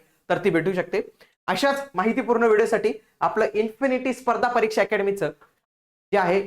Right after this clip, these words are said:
YouTube चॅनल तुम्ही सबस्क्राईब करून ठेवा. तसंच आपलं Telegram चॅनेल आहे, ते देखील तुम्ही जॉईन करू शकता, त्याची लिंक डिस्क्रिप्शन बॉक्समध्ये दिलेली आहे. व्हिडिओ आवडला असेल लाईक करा. भेटूया पुढील व्हिडिओमध्ये, तोपर्यंत जय हिंद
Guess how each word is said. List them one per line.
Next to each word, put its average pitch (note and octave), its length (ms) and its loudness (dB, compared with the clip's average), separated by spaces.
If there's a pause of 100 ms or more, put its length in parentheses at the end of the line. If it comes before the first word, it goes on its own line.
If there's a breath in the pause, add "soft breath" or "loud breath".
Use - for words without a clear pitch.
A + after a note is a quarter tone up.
(380)
YouTube G3+ 300 0
चॅनल A3 280 2
तुम्ही G#3 160 -2
सबस्क्राईब G3+ 400 0
करून A3+ 220 0
ठेवा. F#3+ 240 2
तसंच G#3 180 2
आपलं G#3+ 220 0
Telegram A3 480 2
चॅनेल G3+ 260 2
आहे, A3 160 0
ते G3+ 80 0
देखील G3 340 -2
तुम्ही G3+ 180 -2
जॉईन G3+ 220 4
करू G#3 180 0
शकता, G3 300 -4
त्याची F3+ 440 -4
लिंक F#3 160 -2
डिस्क्रिप्शन F#3 480 -4
बॉक्समध्ये E3+ 420 -2
दिलेली F3+ 280 2
आहे. F#3 100 2
व्हिडिओ - 640 -2
आवडला G3 220 4
असेल F#3+ 240 0
लाईक F#3+ 220 2
करा. E3 160 2 (480)
भेटूया G3+ 340 2
पुढील F#3 300 2
व्हिडिओमध्ये, G3 480 2
तोपर्यंत E3 400 -2
जय F#3 80 2
हिंद F#3+ 260 -2